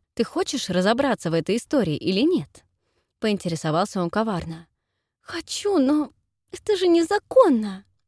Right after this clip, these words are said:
Даже в сгущающихся сумерках было видно, как Джерри высоко задрал брови. "Хочешь по правилам? Тогда попробуй убедить агента Фейна и агента Голдмана, что нам нужен ордер.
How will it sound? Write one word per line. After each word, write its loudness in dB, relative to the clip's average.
Даже 2
в 0
сгущающихся -4
сумерках 0
было 0
видно, 0
как -4
Джерри -2
высоко -2
задрал -4
брови. -6
"Хочешь -2
по -2
правилам? -4
Тогда 0
попробуй 0
убедить -2
агента 0
Фейна 0
и -4
агента 0
Голдмана, 0
что -8
нам 2
нужен 0
ордер. -2